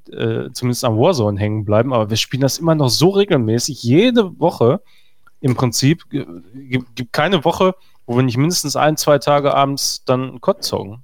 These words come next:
Das ist echt extrem, muss ich sagen. Aber es ist auch wirklich seit, seit vielen, vielen Jahren mal wieder offensichtlich ein Call of Duty-Titel gewesen mit Modern Warfare, der sowohl technisch als auch, äh, storymäßig, Multiplayer und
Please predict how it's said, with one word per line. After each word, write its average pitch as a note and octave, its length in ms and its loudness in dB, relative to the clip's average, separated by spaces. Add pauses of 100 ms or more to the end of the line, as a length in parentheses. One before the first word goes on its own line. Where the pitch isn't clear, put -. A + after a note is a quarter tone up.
Das - 140 -10
ist - 160 -6
echt - 360 -12 (160)
extrem, A2 600 -6
muss G#2 180 -12
ich F#2+ 100 -10
sagen. A2+ 280 -8 (920)
Aber D3 160 4
es E3 140 -2
ist F3 140 2
auch C#3+ 200 2
wirklich D3+ 420 -4 (120)
seit, C3+ 360 0
seit A#2+ 420 -2
vielen, E3 400 0
vielen C3+ 360 0
Jahren C3 340 2
mal A#2+ 260 0
wieder A#2+ 220 2
offensichtlich B2 640 -10
ein A#2 260 -6
Call B2 140 -2
of A#2 100 -8
Duty-Titel C3+ 520 -6
gewesen A#2+ 460 -6
mit A2 220 -12
Modern A2+ 240 -4
Warfare, A#2 500 2 (680)
der A2+ 380 2
sowohl A#2+ 400 2
technisch F3 840 0 (540)
als B2+ 320 0
auch, A2 460 -2 (120)
äh, A2 360 -8
storymäßig, C#3 960 0
Multiplayer C3 960 2
und A2+ 400 -8